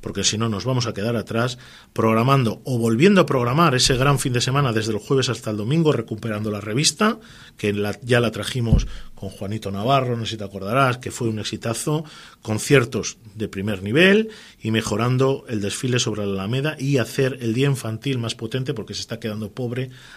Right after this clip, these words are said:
año tras año simplemente en una, en una carpa. Antiguamente veíamos el, el desfile infantil que incluso, incluso desfilaban y ya no, ni siquiera eso.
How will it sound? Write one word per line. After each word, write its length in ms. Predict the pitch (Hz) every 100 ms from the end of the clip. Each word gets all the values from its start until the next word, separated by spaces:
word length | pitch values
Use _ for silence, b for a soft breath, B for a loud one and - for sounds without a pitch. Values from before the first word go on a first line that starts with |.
| B
año 220 | 113 113
tras 200 | - 98
año 180 | 120 120
simplemente 500 | - 107 107 110 117
en 60 | 107
una, 180 | 92 82 - -
en 160 | 104
una 200 | 110 95
carpa. 360 | - 117 123 - B B B B
Antiguamente 540 | 110 110 117 120 117 127
veíamos 340 | 117 113 113
el, 180 | 110 110
el 160 | 113 104
desfile 320 | 104 - 110
infantil 360 | 104 110 110 123
que 80 | 120
incluso, 460 | 113 110 - 110 -
incluso 420 | 113 110 110 -
desfilaban 580 | 98 - 98 127 120 98
y 40 | 98
ya 100 | 101
no, 160 | 110 117
ni 160 | 107
siquiera 340 | 98 - 90 82
eso. 200 | -